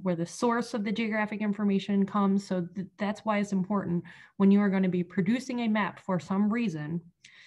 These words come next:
to have these cartographic elements. So again, the data frame, um, that is literally your graphic, your graphic of the geographic information, uh, that you're trying to convey. Um, it displays the different data layers, all the different pieces of information that you're including on the map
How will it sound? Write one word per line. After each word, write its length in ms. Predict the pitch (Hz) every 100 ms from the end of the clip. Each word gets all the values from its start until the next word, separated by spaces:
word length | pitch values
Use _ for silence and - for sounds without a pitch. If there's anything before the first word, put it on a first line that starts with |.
| - - _ -
to 80 |
have 220 | 196 202 185
these 140 | 196
cartographic 500 | - 170 170 165 170
elements. 440 | - - - - - _ _ _ _ _ _ _ - -
So 100 | -
again, 180 | 185 175
the 60 | 170
data 220 | 214 220
frame, 400 | 220 214 208 214 - - - -
um, 240 | 190 185
that 240 | 185 208 190
is 180 | 196 190 - -
literally 680 | 196 214 208 190 190 190 196 - _
your 140 | 202
graphic, 480 | 170 190 165 165 160 - _ -
your 120 | 196
graphic 400 | 190 185 185 202
of 140 | 190 180
the 80 |
geographic 600 | 170 190 180 185 170 185
information, 760 | 196 180 185 175 175 180 170 175 - -
uh, 200 | 175 175 170
that 180 | 175
you're 100 | 170
trying 300 | 175 190 175
to 40 | 175
convey. 540 | - 170 165 - 208 - - - - -
Um, 240 | 180 180
it 80 | 175
displays 480 | 175 180 185 185 190
the 60 | 175
different 340 | 180 190 185
data 220 | 208 170
layers, 480 | 160 160 185 214 - _ -
all 180 | 180
the 120 | 180 185
different 340 | 185 190 180
pieces 320 | 214 202 190
of 100 | 175
information 540 | 190 185 190 180 - 180
that 120 | -
you're 140 | 180
including 380 | 185 190 170 160
on 80 | 160
the 60 | 160
map 280 | 160 190